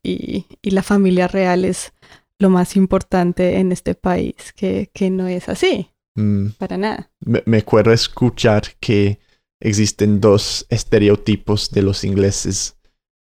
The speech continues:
Speaker 2: eh, en el resto del mundo, que uno es el, o dos como personajes muy famosos. Em, uno es de James Bond,
Speaker 1: Ajá.
Speaker 2: que es todo, pues,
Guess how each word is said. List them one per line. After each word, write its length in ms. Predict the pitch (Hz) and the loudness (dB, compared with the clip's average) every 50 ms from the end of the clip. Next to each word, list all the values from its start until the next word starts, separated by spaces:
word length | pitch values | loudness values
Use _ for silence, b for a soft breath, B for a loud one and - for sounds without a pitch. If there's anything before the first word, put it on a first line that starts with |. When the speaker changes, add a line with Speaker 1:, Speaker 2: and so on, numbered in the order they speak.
| - | -6
Speaker 2:
eh, 400 | - 95 90 90 90 87 90 - - | -4 -2 -2 -2 -2 -4 -6 -6 -4
en 80 | - 98 | -2 -2
el 140 | 92 95 | 0 0
resto 380 | 92 - - 101 - - 98 95 | 0 -2 -4 -4 -4 -2 0 0
del 100 | 90 95 | 2 2
mundo, 480 | 101 98 90 92 87 90 98 110 - - _ b b b b b _ _ _ _ - | 0 0 -2 -2 0 0 -2 -2 -2 -8 _ b b b b b _ _ _ _ -6
que 280 | - 107 98 - - - | 0 0 0 0 -2 0
uno 320 | - 127 127 123 127 135 | 2 4 4 6 6 4
es 120 | 131 - - | 4 4 2
el, 400 | 113 113 113 110 107 104 - - - - | 4 4 4 4 4 2 0 -4 -2 2
o 140 | 101 104 | 2 2
dos 240 | 101 113 110 104 - | 4 6 4 2 2
como 380 | - - 120 113 110 104 - - | 0 2 2 4 4 2 2 2
personajes 680 | - 110 101 - - 107 104 104 101 95 104 101 95 104 | 2 2 2 4 2 2 2 2 2 2 0 -2 0 2
muy 140 | 104 101 101 | 0 0 0
famosos. 680 | - - 95 98 90 92 - - 110 113 - - - _ _ _ _ _ _ _ _ _ _ _ _ _ - | 0 0 0 0 0 0 -2 -4 -6 -6 -8 -10 -16 _ _ _ _ _ _ _ _ _ _ _ _ _ -4
Em, 300 | - 95 95 95 95 92 - | -2 0 0 0 0 -2 0
uno 300 | - 127 127 127 127 127 | 2 4 4 6 6 4
es 160 | 127 117 110 - | 4 2 0 0
de 160 | 113 107 107 | 0 0 0
James 400 | 107 120 110 110 110 113 110 - - | 2 4 4 4 4 2 0 -2 0
Bond, 380 | - 107 101 107 131 165 208 - - _ - | 2 2 4 4 4 2 0 -2 -4 _ 0
Speaker 1:
Ajá. 480 | 233 220 196 - - - 208 208 214 247 | 0 0 0 0 -2 -2 0 0 2 2
Speaker 2:
que 80 | - 104 | 2 0
es 80 | 92 | 0
todo, 460 | - - - - 95 98 98 98 98 98 | -2 0 2 4 4 4 4 4 2 0
pues, 640 | - _ - 95 92 95 92 92 - - - - | -2 _ -4 -2 0 0 -2 -2 -4 -8 -8 -10